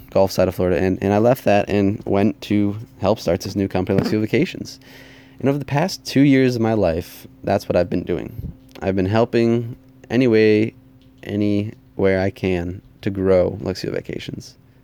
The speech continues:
And yesterday, bringing this whole story back to full circle now, we're in present day.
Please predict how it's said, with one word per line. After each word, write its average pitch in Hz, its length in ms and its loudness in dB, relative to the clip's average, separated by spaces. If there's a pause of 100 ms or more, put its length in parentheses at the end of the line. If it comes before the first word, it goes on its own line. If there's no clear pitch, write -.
(560)
And 104 140 0
yesterday, 98 680 2 (1400)
bringing 104 240 2
this 95 220 -2 (240)
whole 123 240 4
story 107 380 2
back 95 340 2
to - 120 -6
full 107 220 2
circle - 360 -6
now, - 180 -8 (680)
we're 90 120 -2
in 90 80 0
present 104 320 2
day. - 260 -6